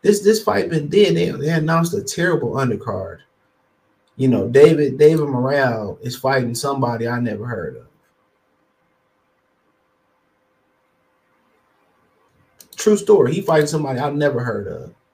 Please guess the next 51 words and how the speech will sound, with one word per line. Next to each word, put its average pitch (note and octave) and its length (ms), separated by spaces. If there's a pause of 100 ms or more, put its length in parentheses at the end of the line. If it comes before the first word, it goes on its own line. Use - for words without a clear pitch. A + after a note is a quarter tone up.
(800)
So C3 180
ain't D3 140
nobody E3 320
talking D3+ 340
about C#3+ 280
it. C#3+ 100
They C3+ 160
ain't C#3 120
promoting C3+ 520
it. C#3 180 (540)
How's D3 240
this D3 140
a C#3+ 60
super C#3 300
fight? B2+ 320
What D3 160
they C#3+ 140
do? C#3 320
Oh, A2 120
let's A#2+ 160
start B2+ 220
using B2 200
Spencer B2+ 320
Crawford. B2 400
Let's A#2+ 140
say, B2 220 (280)
uh, G#2+ 140
uh, C3 160
Spencer C3+ 320
Crawford B2+ 340
is B2 80
gonna B2 180
be A#2+ 100
announced B2 300
at A2+ 120
the A2 160 (260)
Tank C3 300
and A#2+ 120
Ryan A#2+ 300
fight. - 300 (440)
And B2+ 80
hopefully C3+ 400
a C3+ 40
couple C3 260
people, A#2+ 360 (120)
uh, C3 200
a A#2 100
couple C3+ 280
people B2 300
buy A#2 260
it, G#2+ 200